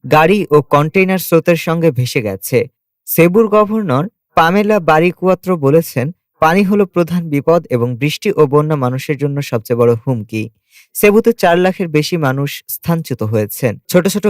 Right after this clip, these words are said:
গাড়ি ভেসে গেছে এবং মাটি বালি ছড়িয়ে পড়েছে। উদ্ধারকর্মীরা নৌকায় মানুষকে বাড়ি থেকে নিরাপদ স্থানে সরাচ্ছেন। ফিলিপাইন প্রতি বছর বৃষ্টির মতো ঘূর্ণিঝড়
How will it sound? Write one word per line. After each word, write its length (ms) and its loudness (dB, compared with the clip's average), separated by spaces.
গাড়ি 200 2
ভেসে 300 -2
গেছে 320 -2
এবং 220 -4
মাটি 320 -2
বালি 280 2
ছড়িয়ে 340 -2
পড়েছে। 440 -6
উদ্ধারকর্মীরা 760 0
নৌকায় 440 0
মানুষকে 340 -2
বাড়ি 260 2
থেকে 340 -4
নিরাপদ 400 0
স্থানে 400 -6
সরাচ্ছেন। 560 -2
ফিলিপাইন 500 2
প্রতি 260 0
বছর 480 0
বৃষ্টির 440 -2
মতো 340 -2
ঘূর্ণিঝড় 580 -2